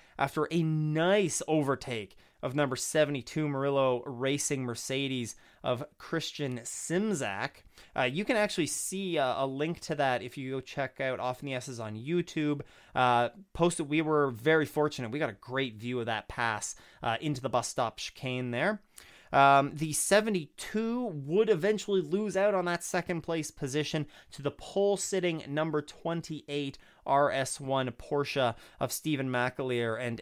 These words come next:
Eric Figueres, uh, but they would stay on the podium in third place with teammate Kenny Murillo. There were a lot of other imsa support series that were going this weekend. The Porsche Carrera Cup was there.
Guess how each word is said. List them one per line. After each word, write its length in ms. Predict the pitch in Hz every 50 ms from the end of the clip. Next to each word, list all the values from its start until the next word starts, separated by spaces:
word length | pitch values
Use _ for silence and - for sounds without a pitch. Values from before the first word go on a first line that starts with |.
| - _
Eric 420 | 170 147 139 131 120 113 - - - 143
Figueres, 1000 | - - - 147 143 123 127 117 110 117 135 151 160 156 156 156 - - - - - - - - - - - -
uh, 120 | 131 131
but 220 | 120 123 143 -
they 140 | 160 151 151
would 400 | 139 135 131 143 170 196 190 175
stay 240 | 160 - - 165 160
on 100 | 156 151
the 80 | 143 135
podium 400 | - 151 147 147 143 139 131 131
in 160 | 123 120 113
third 400 | - - - 160 156 151 139 -
place 480 | - - 233 240 233 220 - - - - - - _ _
with 320 | 156 160 214 226 - -
teammate 640 | - - 175 165 156 151 151 147 147 151 147 - - - _
Kenny 400 | - - 120 107 107 107 120 - _
Murillo. 640 | 160 151 151 143 123 107 87 78 76 65 60 60 - _ _ _ _ _ _
There 200 | 165 190 214 233
were 300 | 226 214 214 214 208 - -
a 140 | 160 160 160
lot 380 | 165 160 160 175 190 190 196
of 260 | - - 165 165 151 - -
other 520 | - 156 165 147 151 160 151 147 147 - - _ -
imsa 720 | 160 156 156 151 139 135 - - 156 147 139 139 131 -
support 520 | - - 151 139 - - 156 151 - 147
series 300 | - - 151 147 147 139
that 140 | 131 143 135
were 80 | 143 131
going 260 | 143 139 139 139 139
this 180 | 135 127 -
weekend. 400 | - 139 127 - 139 135 131 131
The 60 | - -
Porsche 480 | _ - - 151 151 143 - - 143 -
Carrera 460 | - - 143 127 127 117 110 104 104
Cup 420 | - - - - 196 175 - -
was 280 | 175 165 165 156 147 147
there. 360 | 156 156 156 156 151 147